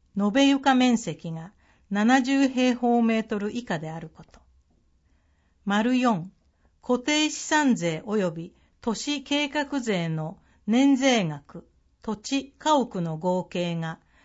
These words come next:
五万円以下であること。減免額、新整備以後に到来する納期に納付すべき税額の二分の一の額。申請期限、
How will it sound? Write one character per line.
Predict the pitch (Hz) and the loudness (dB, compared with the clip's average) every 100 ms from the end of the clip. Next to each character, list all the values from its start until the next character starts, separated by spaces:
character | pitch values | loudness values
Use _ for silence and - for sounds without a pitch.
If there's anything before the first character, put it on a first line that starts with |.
| _ | _
五 | - 190 | -4 0
万 | 226 277 269 | 4 4 4
円 | 269 262 247 | 2 2 0
以 | 262 | -2
下 | 208 | -4
で | 160 | -4
あ | 160 | -6
る | 160 | -8
こ | 156 151 | -12 -20
と。 | - - _ _ _ _ _ _ _ _ _ _ _ - | -20 -20 _ _ _ _ _ _ _ _ _ _ _ -4
減 | 226 277 285 | 2 4 4
免 | 285 269 190 | 4 2 0
額、 | 151 - 208 - _ _ _ | -4 -12 -20 -20 _ _ _
新 | - - 330 330 | -16 -6 -4 -4
整 | 320 320 302 | -2 -2 0
備 | 185 180 | 0 -2
以 | 233 | 0
後 | 240 | 0
に | 185 | -2
到 | 165 202 196 190 | -4 -6 -4 -2
来 | 185 185 | -2 -4
す | 180 - | -6 -8
る | 185 | -6
納 | 185 208 190 | -2 -2 -4
期 | - 156 | -6 -10
に | 156 170 - _ _ - | -10 -12 -18 _ _ -2
納 | 240 285 285 | 4 4 2
付 | 277 | -6
す | 277 262 | -6 -4
べ | 220 | -4
き | - 165 | -4 -10
税 | 190 185 180 | -6 -4 -2
額 | 180 - 175 | -4 -6 -8
の | 170 165 - - | -8 -8 -12 -6
二 | 185 185 | -4 -2
分 | 233 277 277 | 0 2 2
の | 269 | 2
一 | 254 240 269 | 0 -2 -4
の | 190 | -4
額。 | 156 147 - - _ _ _ _ _ _ _ _ _ _ | -6 -14 -18 -20 _ _ _ _ _ _ _ _ _ _
申 | - 294 302 | -6 -2 -2
請 | 285 294 277 269 | -2 0 0 0
期 | 269 240 | -2 -2
限、 | 156 170 | -4 -10